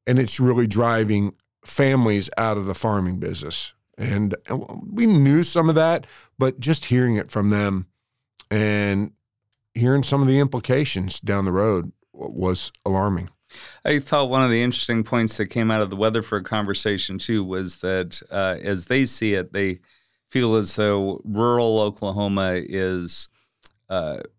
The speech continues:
Speaker 2: forever underrepresented in the legislature because there's enough population in the cities,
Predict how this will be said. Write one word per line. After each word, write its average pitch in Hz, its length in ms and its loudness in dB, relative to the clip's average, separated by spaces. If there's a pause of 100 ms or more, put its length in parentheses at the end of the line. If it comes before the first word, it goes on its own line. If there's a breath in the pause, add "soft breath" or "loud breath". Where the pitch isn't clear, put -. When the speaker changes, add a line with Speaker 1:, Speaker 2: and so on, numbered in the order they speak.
(180)
Speaker 2:
forever 117 640 2
underrepresented 107 1000 0
in 95 120 -2
the 92 60 -4
legislature 92 760 -4
because 90 600 -6
there's 92 240 -4
enough 98 280 -2
population 95 840 -2
in 92 220 -6
the 85 80 -6
cities, 98 640 -2